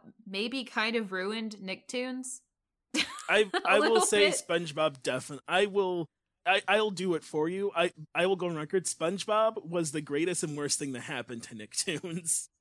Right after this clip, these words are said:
Speaker 1: Yeah. Um, I think we'll touch on that a little bit later. But first, I kinda wanna talk about what I perceive as the golden era of the Nicktoon,
Speaker 2: Mm-hmm.
Speaker 1: which is the two thousands. Um, so this is when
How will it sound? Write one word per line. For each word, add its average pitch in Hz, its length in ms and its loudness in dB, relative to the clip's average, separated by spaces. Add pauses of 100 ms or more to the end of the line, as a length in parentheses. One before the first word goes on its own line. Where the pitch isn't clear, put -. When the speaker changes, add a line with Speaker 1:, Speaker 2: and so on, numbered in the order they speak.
(360)
Speaker 1:
Yeah. 165 340 -4 (420)
Um, 175 400 -2
I 208 80 -4
think 240 240 -4
we'll 247 120 -4
touch 226 280 -4
on 190 160 -2
that 175 340 0
a 196 60 -6
little 185 180 -4
bit 165 220 -10
later. 190 320 -4 (260)
But 226 100 -12
first, 294 220 0
I 262 60 0
kinda 233 260 -2
wanna 208 220 -2
talk 202 240 -2
about 190 260 -4
what 165 240 -6 (340)
I 320 240 2
perceive 220 480 -6
as 180 300 -4
the 180 120 -8
golden 180 500 -4
era 165 460 -6
of 165 220 -8
the 156 100 -10
Nicktoon, 180 480 -8
Speaker 2:
Mm-hmm. 208 200 2
Speaker 1:
which - 160 -4
is 165 220 -6
the 147 260 -8
two 175 160 -8
thousands. - 600 -8 (280)
Um, 143 240 -8
so - 140 -10
this 233 120 -2
is 220 120 -4
when 170 420 -4